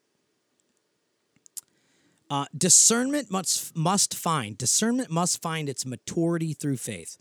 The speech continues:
So discernment, you will have to have some discernment in the wandering. And discernment, the, it, it, it matures through faith.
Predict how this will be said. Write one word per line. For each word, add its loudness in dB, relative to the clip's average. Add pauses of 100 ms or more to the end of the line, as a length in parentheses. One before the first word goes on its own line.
(640)
So -2 (120)
discernment, 4
you 0
will 0
have -2
to 0
have 0
some 0
discernment 0
in -2
the -2
wandering. -6 (520)
And 0 (140)
discernment, 0
the, -8
it, -8 (500)
it, -12
it -8
matures 0 (220)
through 2
faith. -6